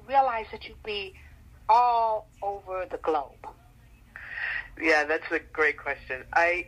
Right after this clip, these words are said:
Speaker 2: you know, I knew that there was travel involved, but I don't think I understood. I mean, I don't think I understood at all what I was about to get into in any way, shape, or form, but certainly not
Speaker 1: Mm-hmm.
Speaker 2: around travel.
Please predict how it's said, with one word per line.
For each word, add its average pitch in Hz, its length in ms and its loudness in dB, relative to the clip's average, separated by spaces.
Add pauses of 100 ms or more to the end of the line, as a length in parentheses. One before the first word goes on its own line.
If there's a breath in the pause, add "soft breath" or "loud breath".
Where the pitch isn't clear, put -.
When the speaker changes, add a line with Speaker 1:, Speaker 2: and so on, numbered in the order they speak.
Speaker 2:
you 185 100 -10
know, 180 280 0
I 180 100 -4
knew 185 160 -4
that 196 180 -4
there 180 120 -2
was 170 140 -4
travel 156 480 2
involved, 165 480 2
but 147 140 0
I 147 80 -2
don't 143 340 -6
think 123 160 -4
I 120 140 2
understood. 120 680 -6 (220)
I 175 100 6
mean, 180 160 -2
I 175 100 6
don't 196 160 -4
think 170 140 -6
I 151 100 0
understood 143 380 -10 (220)
at 147 180 -6
all 143 260 -2
what 143 140 -4
I 131 100 0
was 190 160 -4
about - 280 -4
to - 60 -16
get 139 160 -4
into 151 420 -4
in 170 140 0
any 147 220 0
way, 180 180 0
shape, 196 260 0
or 190 60 -12
form, 185 320 -2 (120)
but 151 200 0
certainly 156 280 0
not 147 240 0
Speaker 1:
Mm-hmm. - 520 -4
Speaker 2:
around 147 260 2
travel. - 600 0